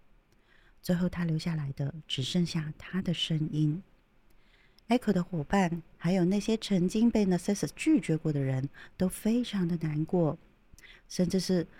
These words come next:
其中有一个人还许愿了，希望 Narcissus 得到相同的报应，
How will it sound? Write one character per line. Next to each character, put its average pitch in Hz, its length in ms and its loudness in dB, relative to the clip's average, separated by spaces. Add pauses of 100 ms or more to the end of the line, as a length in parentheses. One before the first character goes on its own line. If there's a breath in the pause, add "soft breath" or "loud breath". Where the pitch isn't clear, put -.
(140 loud breath)
其 - 160 -2
中 214 220 2
有 151 120 2
一 160 100 0
个 185 140 0
人 156 180 2
还 165 200 -2
许 - 280 -2
愿 185 280 2
了， 139 220 0 (480)
希 - 180 -2
望 175 100 0
Narcissus 165 600 -2
得 160 200 4
到 196 160 0
相 254 320 2
同 185 220 2
的 165 60 2
报 160 240 0
应， 147 240 0